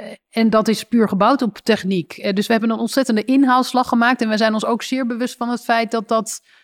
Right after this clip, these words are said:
nooit meer anders wordt. We zullen echt, eh, up to speed moeten blijven met alle technologische vernieuwingen. Ehm, en dat maakt het ook wel heel erg leuk om, om onze live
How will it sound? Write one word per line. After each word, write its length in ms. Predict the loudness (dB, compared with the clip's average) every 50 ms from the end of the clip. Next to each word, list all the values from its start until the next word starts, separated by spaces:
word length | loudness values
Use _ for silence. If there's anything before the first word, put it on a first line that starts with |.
| _ _ _ _ _
nooit 300 | 0 2 4 4 4 2
meer 100 | 0 0
anders 300 | 2 2 2 2 2 0
wordt. 280 | 0 0 0 0 -2
We 120 | -4 -4 -2
zullen 500 | 0 0 2 2 2 2 0 0 0 -2
echt, 440 | -2 -4 -4 -8 -14 -14 -14 -14 _
eh, 400 | -4 -2 0 0 0 -2 0 0 -2
up 80 | -2 -2
to 120 | -2 -4
speed 300 | -2 2 4 4 4 6
moeten 240 | 4 2 2 0 -2
blijven 340 | 0 2 2 2 2 0 -2
met 140 | -4 -2
alle 400 | 0 0 2 4 4 4 2 0 -2 -6 -20 -20 -20 _ _
technologische 760 | -2 -2 -2 -2 -2 0 2 2 2 0 -2 -2 -2 -4 -4
vernieuwingen. 720 | -2 0 2 4 4 4 4 4 2 0 0 0 -2 -4 -8 -14 -20 -20 _ _
Ehm, 680 | -8 -4 -2 0 0 0 0 0 0 -2 -2 -2 -2 -4 -2
en 100 | -2 -2
dat 120 | -2 0
maakt 240 | 0 0 0 0 0
het 140 | -4 -4 -2
ook 140 | -2 0 0
wel 100 | 0 0
heel 120 | 0 0
erg 120 | 0 0
leuk 340 | 0 0 2 2 2 0 0
om, 400 | -2 -2 -2 -2 -2 -4 -6 -8 -10
om 300 | -8 -8 -6 -6 -6 -6
onze 260 | -6 -6 -4 -4 -2 0 2
live 320 | 2 2 2 0 -4 -8